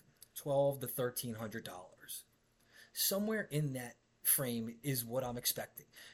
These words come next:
The paycheck comes on the tenth. Now, ladies and gentlemen, if you're listening at home, we went over this in episode one and episode two.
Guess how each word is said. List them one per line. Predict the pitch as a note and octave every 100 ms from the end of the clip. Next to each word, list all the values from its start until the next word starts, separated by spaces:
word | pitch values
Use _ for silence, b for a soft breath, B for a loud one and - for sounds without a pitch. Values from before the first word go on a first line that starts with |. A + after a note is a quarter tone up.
| B
The | -
paycheck | G3 G#3+ - G3 -
comes | D#3+ D3 B2+
on | A#2
the |
tenth. | A2 - A2+ - - - -
Now, | D3
ladies | F#3+ B3 F#3
and | B2
gentlemen, | C#3+ C#3+ B2
if | C3
you're | C#3
listening | D#3 D#3 C#3
at |
home, | C3 C#3
we | B2+
went | A#2+
over | C#3 D3 D3
this | D3
in | C#3
episode | C3 B2 C3 A#2+
one | B2+
and | B2
episode | - - B2 -
two. | C3 B2